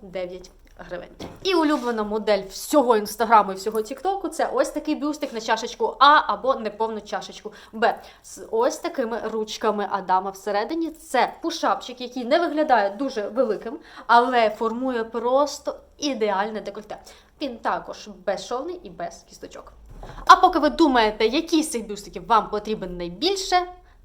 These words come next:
давайте подивимося, що ж я замовила в Лівесті. І перше, що тут лежить, це те, чого мені не вистачало колись в Avon, це зубна щітка та зубна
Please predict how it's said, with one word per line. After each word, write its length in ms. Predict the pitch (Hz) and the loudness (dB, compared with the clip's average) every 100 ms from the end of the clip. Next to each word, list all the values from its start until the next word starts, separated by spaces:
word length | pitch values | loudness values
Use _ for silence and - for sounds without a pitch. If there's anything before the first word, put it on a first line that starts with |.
| - | -4
давайте 460 | 196 190 180 180 240 | 0 0 0 -4 -4
подивимося, 540 | 247 269 285 302 311 | -2 -2 -2 -2 -4
що 260 | 302 202 247 | -4 -4 -4
ж 100 | 247 | -8
я 140 | 190 | -10
замовила 500 | 175 180 175 196 - | -10 -10 -8 -8 -8
в 20 | 170 | -10
Лівесті. 420 | 165 - - - _ _ - - | -10 -12 -16 -20 _ _ -16 -6
І 100 | 349 | 2
перше, 280 | 320 - 233 | 4 4 0
що 140 | 226 | -8
тут 180 | 226 220 | -10 -8
лежить, 340 | 233 370 403 | -6 -6 -4
це 140 | - 247 | -6 -6
те, 280 | - 370 | 4 4
чого 320 | 359 294 285 277 | 4 2 2 0
мені 400 | 240 220 214 196 | -4 -6 -6 -6
не 180 | 208 | -6
вистачало 480 | 277 311 311 190 185 | -6 -8 -2 0 0
колись 460 | 269 196 196 - - | -4 -6 -8 -14 -14
в 140 | 220 | -12
Avon, 440 | - 285 330 330 - - | 0 2 4 2 -2 -8
це 320 | - - 254 - - - | -2 0 0 -2 -16 -16
зубна 540 | 214 277 233 247 208 - - | -6 -4 -2 -2 -2 -6 -14
щітка 460 | - 370 381 370 | -2 0 4 4
та 160 | - 214 | 4 0
зубна 380 | 214 220 240 | 0 -2 -2